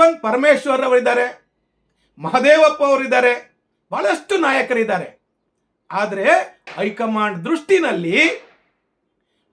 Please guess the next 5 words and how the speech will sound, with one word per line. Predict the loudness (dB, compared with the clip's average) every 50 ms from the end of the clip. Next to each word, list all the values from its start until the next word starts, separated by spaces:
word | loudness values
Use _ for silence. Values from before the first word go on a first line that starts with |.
| _ _ -4
ಪರಮೇಶ್ವರ್ | 0 0 2 2 2 0 -2 -4 -4 -2 0 0 2 2 0 0
ಅವರನ್ನ | 0 0 -2 0 2 2 2 2 0 -4 -10 _ _ _ _ _ _ _ _ -4
ಡಿ | -2 -2 -2 -4 -6
ಸಿ | -8 -6 -2 -2 -2
ಎಂ | -2